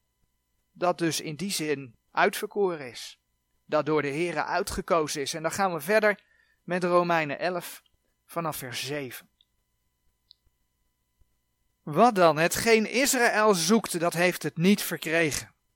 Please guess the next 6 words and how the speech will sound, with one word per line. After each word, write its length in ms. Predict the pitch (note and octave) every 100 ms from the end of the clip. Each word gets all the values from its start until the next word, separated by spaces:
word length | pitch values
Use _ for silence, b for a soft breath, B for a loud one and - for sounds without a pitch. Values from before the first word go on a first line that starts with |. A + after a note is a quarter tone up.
| _ _
Maar 160 | C#3+ D#3+
de 100 | E3
uitverkorenen 840 | F#3+ A3 - - G#3+ F#3+ F3 D#3+
hebben 220 | D3 C#3+
het 180 | C#3+ B2+
verkregen. 680 | - - D#3 F3 C#3+ -